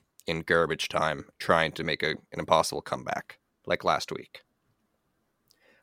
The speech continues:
But now they're going up against the Houston Texans, and it's kind of a similar situation with Rashad Penny. The Texans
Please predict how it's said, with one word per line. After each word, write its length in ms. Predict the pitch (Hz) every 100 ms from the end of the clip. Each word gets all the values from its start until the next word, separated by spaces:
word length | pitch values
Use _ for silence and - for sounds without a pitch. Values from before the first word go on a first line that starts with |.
| -
But 260 | 82 - _ _ _ _ _ -
now 160 | 82 80
they're 100 | 82
going 160 | 82
up 140 | 80 -
against 340 | - 82 -
the 80 | -
Houston 320 | 98 90 -
Texans, 560 | - 85 - - 147 - -
and 100 | 76
it's 120 | -
kind 240 | 92 117
of 80 | 110
a 40 |
similar 300 | 117 113 110
situation 420 | 104 107 107 101 98
with 120 | -
Rashad 280 | - 87 -
Penny. 300 | 82 71 - _ - _ _ _ _ -
The 100 | - -
Texans 480 | - 92 - 107